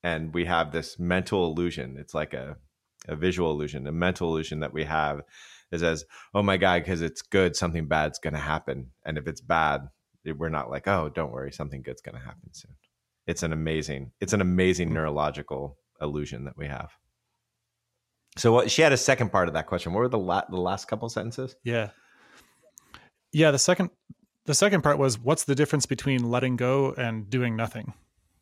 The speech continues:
Speaker 1: I would say that letting go is, uh, it depends on how you define it, obviously. The way I define it is letting go is not managing my experience. Doing nothing is literally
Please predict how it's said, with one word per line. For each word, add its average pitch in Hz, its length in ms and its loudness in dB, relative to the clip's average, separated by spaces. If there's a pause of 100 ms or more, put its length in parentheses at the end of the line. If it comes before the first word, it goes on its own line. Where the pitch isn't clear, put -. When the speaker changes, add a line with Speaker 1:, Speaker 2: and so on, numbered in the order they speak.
(140)
Speaker 1:
I 110 100 8
would 131 180 6
say 92 640 6 (160)
that 85 440 4
letting 95 560 4
go 92 500 4
is, 82 480 -2 (880)
uh, 85 60 -6
it - 340 -8 (160)
depends 95 360 0
on 78 100 0
how 78 120 -2
you 76 120 0
define 76 300 -4
it, 69 80 -2
obviously. 69 320 -6
The 76 80 -4
way 87 140 4
I 82 200 0
define 65 400 -8
it - 160 -16
is 69 440 -12 (200)
letting 85 340 0
go 78 260 0
is 71 340 -6
not 78 340 -2
managing 78 500 -4
my 73 180 -2
experience. - 840 -8 (2250)
Doing 85 360 2
nothing 76 500 -2
is 71 520 -8
literally 76 720 -4